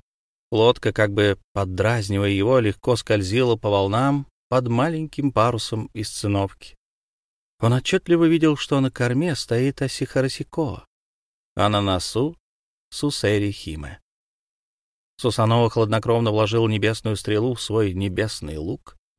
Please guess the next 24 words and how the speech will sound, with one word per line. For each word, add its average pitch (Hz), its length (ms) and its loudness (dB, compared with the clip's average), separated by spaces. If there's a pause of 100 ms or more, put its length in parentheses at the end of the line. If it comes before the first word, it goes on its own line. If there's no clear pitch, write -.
(240)
натянул 151 440 2
лук 151 440 4
и 147 40 4
нацелил 143 680 2
стрелу 107 560 0
на 127 120 2
лодку. 110 640 -2 (600)
Но 113 180 2
стрела 107 440 2
никак 110 380 -2
не 117 60 0
срывалась 110 640 -2
с - 60 -12
тетивы. 117 500 0 (600)
В 101 40 -2
глазах 95 360 0
Сусаноо 113 640 0 (380)
появилось 143 460 4
что-то - 380 -4
похожее 113 680 0
на 101 160 0
улыбку. 95 600 -4 (920)
На 95 160 -2
улыбку? 104 600 -4